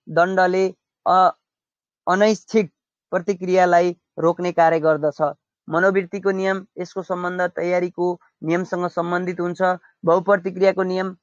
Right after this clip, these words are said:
नयाँ परिस्थिति वा समस्याप्रति विभिन्न प्रतिक्रियाहरू प्रवर्धन हुन्छन्, तीमध्ये समस्या समाधान गर्न सघाउ पुर्याउने प्रतिक्रिया छनौट गर्न सकिन्छ।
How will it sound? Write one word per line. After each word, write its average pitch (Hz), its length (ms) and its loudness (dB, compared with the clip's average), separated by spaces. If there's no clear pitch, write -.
नयाँ 185 300 2
परिस्थिति 185 520 -6
वा 180 280 0
समस्याप्रति 185 720 -2
विभिन्न 180 480 -4
प्रतिक्रियाहरू 180 1080 2
प्रवर्धन 190 440 2
हुन्छन्, 175 520 -2
तीमध्ये 185 640 -4
समस्या 190 360 -2
समाधान 175 440 -2
गर्न 165 380 -2
सघाउ 175 320 0
पुर्याउने 170 380 -4
प्रतिक्रिया 165 600 -2
छनौट 165 480 -6
गर्न 160 220 0
सकिन्छ। 151 460 -8